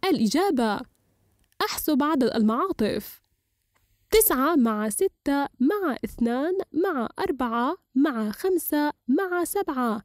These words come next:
مع ثلاثة مع ثمانية يساوي أربعة وأربعين معطفًا. أحسب ثمن بيع المعاطف.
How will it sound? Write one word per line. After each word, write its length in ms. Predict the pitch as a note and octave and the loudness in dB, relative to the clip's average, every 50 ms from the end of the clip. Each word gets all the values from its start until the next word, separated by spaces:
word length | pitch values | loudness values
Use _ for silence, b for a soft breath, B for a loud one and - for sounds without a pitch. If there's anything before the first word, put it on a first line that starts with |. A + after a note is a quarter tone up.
| _ _ _ - | _ _ _ 0
مع 340 | A#3 A#3 A#3+ A3+ G#3+ G#3 | 0 0 2 0 -2 -4
ثلاثة 680 | G#3 - - A3+ A#3 E4 G4 G4 F4 - - E4 F4+ F#4+ | -4 -2 -2 -2 0 0 0 -2 -2 -2 -2 0 2 2
مع 320 | D#4 A#3 A3 G#3 A#3+ D#4+ | 2 2 2 0 -2 -2
ثمانية 840 | F#4+ - - G4+ G4 F#4+ D4 B3 A3 G#3 G#3 G#3+ G#3+ A3 A3 A3 G#3+ - _ _ _ _ _ _ - | -2 -2 -2 0 0 2 2 2 2 2 2 2 0 0 -2 -4 -6 -10 _ _ _ _ _ _ 0
يساوي 880 | A3+ G#3+ G#3+ G#3 G3+ - - - F#4+ F#4+ E4+ D4 C4+ C#4 C#4 C#4 C#4 - _ _ _ _ _ _ _ - A#3+ | 2 2 4 2 2 0 -2 -2 0 2 2 4 4 4 4 4 2 0 _ _ _ _ _ _ _ -6 -4
أربعة 400 | A#3 B3 C4 - E4 E4+ G4 G4+ | -2 -2 -2 -2 -2 -2 0 0
وأربعين 640 | G4+ G4+ G4+ G4+ - G#4 G4+ G4 G4 F#4+ G4+ G4+ | 0 0 -2 -2 -2 -2 0 2 2 2 4 4
معطفًا. 720 | E4 B3+ A3 G#3 - G#3+ G3+ - - A3 A3 A3 G#3+ G#3 G3 _ _ _ _ _ _ _ _ _ _ _ _ _ _ _ _ _ _ _ _ _ _ _ _ - | 2 2 2 -2 -2 -4 -6 -4 -2 -2 0 0 0 -2 -2 _ _ _ _ _ _ _ _ _ _ _ _ _ _ _ _ _ _ _ _ _ _ _ _ -8
أحسب 360 | - B3 - - - - D4 - | -8 -8 -6 -6 -4 -4 -4 -4
ثمن 440 | - - G#4+ G#4+ G#4 G4+ F4 B3+ | -2 -2 -2 0 2 2 2 0
بيع 260 | G3+ C#4+ E4+ F#4 F#4+ F#4 | 2 0 0 0 0 0
المعاطف. 920 | F#4 F#4+ G4+ F#4+ F4 D4+ B3+ - - A3+ G#3 A3 - - - - - - | 0 0 0 -2 -2 -2 -2 -2 -2 -4 -4 -4 -4 -8 -12 -18 -20 -20